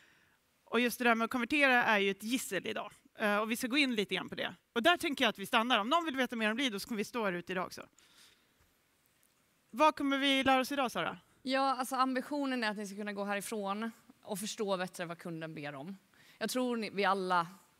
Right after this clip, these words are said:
Speaker 2: om vi alla i marknadsroller förstår teoretiskt vad kunden ber om. Vad är det faktiskt de vill ha när de kommer in i vår digitala närvaro? Eh, förstå varför vi måste förändra hur vi säljer idag. För det här är inte bara relaterat till hur vi marknadsför oss, det här är också relaterat till hur vi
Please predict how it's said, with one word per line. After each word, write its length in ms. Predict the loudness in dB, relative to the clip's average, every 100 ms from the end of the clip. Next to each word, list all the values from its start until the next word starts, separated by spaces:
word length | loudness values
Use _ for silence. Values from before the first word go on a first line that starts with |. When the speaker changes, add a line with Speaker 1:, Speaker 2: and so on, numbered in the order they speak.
| -18
Speaker 2:
om 120 | -10
vi 100 | -6
alla 300 | -2 -2 0
i 40 | -2
marknadsroller 640 | -2 -4 -6 -6 -6 -6
förstår 260 | -10 -10 -8
teoretiskt 520 | -6 -4 -6 -8 -14
vad 100 | -12
kunden 220 | -10 -10
ber 120 | -8
om. 100 | -8
Vad 140 | -4 -2
är 140 | -2
det 60 | -4
faktiskt 420 | -10 -12 -12 -10
de 100 | -8
vill 120 | -10
ha 300 | -10 -10 -10 -12
när 140 | -10
de 120 | -8
kommer 220 | -8 -10 -10
in 240 | -10 -14 -20 -20 -20 _ -10
i 80 | -8
vår 160 | -6
digitala 440 | -6 -8 -8 -8 -8
närvaro? 440 | -8 -8 -8 -8 -12 _ -20 -20 -14
Eh, 380 | -2 2 4 2
förstå 480 | 0 -4 0 2 2
varför 380 | 4 4 4 0
vi 60 |
måste 300 | -4 -6 -8
förändra 420 | -6 -4 -2 -2 -2
hur 180 | -2
vi 160 | -4 -6
säljer 500 | -6 -6 -6 -4 -4
idag. 300 | -2 -2 -4 -10 -12
För 100 | -6
det 60 |
här 60 | -6
är 40 |
inte 140 | -6 -8
bara 360 | -4 -4 -4
relaterat 340 | -8 -6 -8 -8
till 140 | -8
hur 120 | -8
vi 120 | -8
marknadsför 580 | -6 -6 -6 -8 -8 -8
oss, 140 | -8 -6
det 80 |
här 100 | -6
är 40 | -6
också 200 | -8 -14
relaterat 380 | -14 -14 -14 -14
till 160 | -14
hur 160 | -10 -8
vi 200 | -8